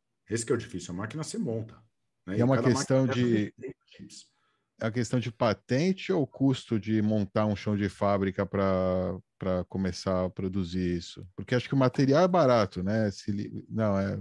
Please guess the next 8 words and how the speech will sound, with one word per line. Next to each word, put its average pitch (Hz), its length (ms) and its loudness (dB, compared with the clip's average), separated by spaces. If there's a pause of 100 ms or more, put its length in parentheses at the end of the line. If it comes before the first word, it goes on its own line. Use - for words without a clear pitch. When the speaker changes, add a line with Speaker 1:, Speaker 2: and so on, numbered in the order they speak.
(200)
Speaker 2:
silício, 107 680 -4
né? 101 280 -2
Isso 95 260 -4
não 110 140 -2
é 104 160 0
uma, 98 140 -4
o, 98 480 -6
uma 107 260 -8